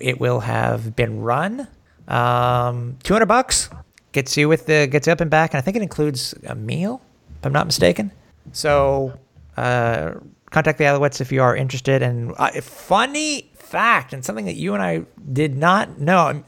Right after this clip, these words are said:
as far as I know, we had never talked about it before, or it just slipped our mi-, our aging minds, is that, uh, both of us happened to go on the very first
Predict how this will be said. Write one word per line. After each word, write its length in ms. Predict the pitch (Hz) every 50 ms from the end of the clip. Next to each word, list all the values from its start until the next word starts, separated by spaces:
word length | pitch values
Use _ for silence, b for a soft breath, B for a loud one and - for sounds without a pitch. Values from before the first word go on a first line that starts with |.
| - -
as 240 | - - - 131 -
far 180 | - 170 208
as 100 | 208 -
I 40 | 143
know, 360 | 120 113 123 160 240 262 220
we 260 | 135 123 127 127 127
had 180 | 120 123 123 123
never 180 | 127 123 113 113
talked 280 | - - 131 131 131
about 200 | 127 123 123 120
it 40 | 123
before, 420 | 131 - - 131 131 127 123 123
or 0 |
it 180 | 120 117 113 -
just 220 | - 123 - -
slipped 260 | - - 147 143 131 131
our 120 | 123 120
mi-, 100 | 120 120 117 - -
our 240 | 123 117 113 117 B B B B B B B B B
aging 400 | - 135 147 151 131 143 143 135
minds, 540 | 131 127 127 123 120 120 127 147 170 - - B B B B B B B B -
is 460 | 147 151 151 151 160 156 147 127 -
that, 680 | 151 156 151 151 151 151 147 147 143 - - - - - _ _ _ _ _ _ -
uh, 220 | 120 120 127 127
both 500 | 117 113 - - - 127 175 226 - -
of 80 | 240 196
us 260 | 196 196 - - - - 131 123 110 113 117 117 - _ _ _ - -
happened 380 | 135 151 190 196 - 202 175
to 80 | 175 160
go 400 | 135 139 160 165 160 160 160 175
on 220 | 165 151 147 139
the 100 | 131 127
very 640 | 117 113 117 135 139 147 156 160 156 151 151 156 151 - _
first 720 | - - - - 139 139 135 143 135 - - - -